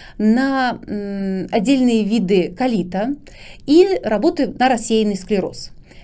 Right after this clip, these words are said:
где точно не надо соблюдать правила интервального голодания. А, при отягощённой наследственности по раку толстой кишки и в случае наличия уже, а, каких-то форм,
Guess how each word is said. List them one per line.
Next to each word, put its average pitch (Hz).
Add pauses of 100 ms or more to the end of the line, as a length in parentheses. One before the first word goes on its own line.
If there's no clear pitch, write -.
где 214
точно 277
не 247
надо 190
соблюдать 175
правила 208
интервального 170
голодания. 165 (480)
А, 185
при 294
отягощённой 214
наследственности 180
по 220
раку 196
толстой 185
кишки 180 (460)
и 262
в 247
случае 247
наличия 214
уже, 202 (100)
а, -
каких-то 214
форм, 214